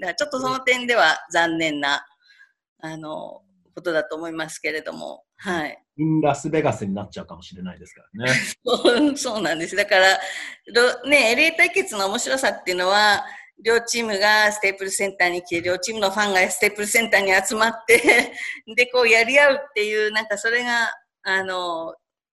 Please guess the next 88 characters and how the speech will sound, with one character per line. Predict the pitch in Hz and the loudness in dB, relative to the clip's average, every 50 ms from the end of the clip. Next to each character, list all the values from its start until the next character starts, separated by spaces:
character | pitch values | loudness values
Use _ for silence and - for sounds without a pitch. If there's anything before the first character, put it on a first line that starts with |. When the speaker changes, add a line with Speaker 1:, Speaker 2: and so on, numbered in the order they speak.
| _ _ _ _ _ | _ _ _ _ _
Speaker 1:
う | - 202 | -14 -10
ん、 | 196 190 185 185 196 | -10 -10 -10 -10 -6
今 | 214 226 269 | -2 0 2
ま | 294 311 | 4 4
で | 262 - | 4 4
本 | 262 247 | 2 -2
当 | - 220 | -4 -4
プ | - 262 | -4 -4
レ | 285 311 | -4 -4
ー | |
オ | 302 | -4
フ | 311 | -4
で | 226 185 175 | -6 -6 -6
対 | - 196 202 | -4 -6 -6
戦 | 196 - 180 185 | -6 -6 -10 -10
し | |
た | - 185 | -10 -12
こ | - - | -14 -12
と | - 170 | -8 -2
な | 196 247 269 | 2 2 2
い | 240 190 | 2 0
で | - 165 139 | -6 -12 -12
す | - - | -14 -12
か | - 156 143 | -10 -8 -4
ら、 | 151 170 175 170 156 147 - - - _ _ _ - _ _ | -2 0 2 2 0 -2 -6 -14 -20 _ _ _ -20 _ _
そ | - - 240 | -14 -10 -6
れ | 233 240 247 247 | -4 -2 -2 0
を | 247 254 254 254 240 202 151 - - - _ _ _ | 0 0 0 0 0 0 -2 -4 -8 -18 _ _ _
経 | - 262 254 | -6 -6 -4
験 | 254 254 262 262 262 | -2 -2 -2 -2 -2
で | 254 269 | -4 -6
き | 262 269 294 | -6 -6 -8
る | 269 277 | -6 -6
っ | 262 269 - | -8 -10 -10
て | 269 247 | -10 -8
い | 247 | -6
う | 254 | -4
の | 269 294 294 | -4 -2 0
が | 294 294 302 294 285 277 - - - | 2 2 4 4 2 2 -2 -8 -14
一 | 240 - - 254 | -16 -14 -6 -2
番 | 226 247 247 | 0 0 0
の | 233 208 | 0 -4
楽 | - 170 175 190 190 | -6 -6 -6 -6 -8
し | - - | -8 -8
み | 202 196 165 | -6 -4 -4
だ | 160 | -4
っ | 156 - - | -4 -6 -8
た | - 170 | -12 -12
の | 165 160 | -10 -10
で、 | 170 190 202 | -10 -8 -6
ま | 240 269 | -4 -4
あ、 | 277 269 | -2 -2
そ | - 311 | 0 0
う | |
い | 320 | 0
う | 330 | 0
意 | 330 | 0
味 | 302 | -2
で | - | -2
は | 233 | -2
ち | 226 - 277 | -2 -2 -2
ょ | 262 | -2
っ | - - | -2 -4
と | - 185 | -4 0
残 | 160 175 175 185 185 | 2 2 2 2 2
念 | 185 180 175 160 | 0 -2 0 0
な | 151 147 143 135 - - - _ _ | 0 0 0 0 -4 -8 -14 _ _
と | - 233 | -12 -6
こ | - 269 285 | 0 4 4
ろ | 302 285 | 4 4
で | 240 262 247 | 4 0 -4
す | 247 - - | -4 -6 -6
け | - 240 240 | -4 0 4
ど、 | 302 320 311 269 - | 4 4 4 4 0
た | - - 320 | -2 -4 -2
だ | 302 262 233 208 - - | 0 2 0 0 0 -4
そ | - 233 | -8 -10
の | 240 240 | -8 -8
一 | 240 240 - _ - | -8 -10 -12 _ -8
方 | 254 240 233 | -8 -6 -4
で、 | 214 240 240 240 233 202 - - - - - - - - _ _ _ | 0 2 2 2 2 0 -2 -8 -16 -20 -20 -20 -20 -20 _ _ _
レ | - 247 254 | -2 0 0
ブ | 247 262 | 0 0
ロ | 269 277 285 277 262 240 220 | 0 0 0 0 -4 -6 -4
ン | |
が | 202 196 | -2 0
や | 190 | 0
っ | 180 | 0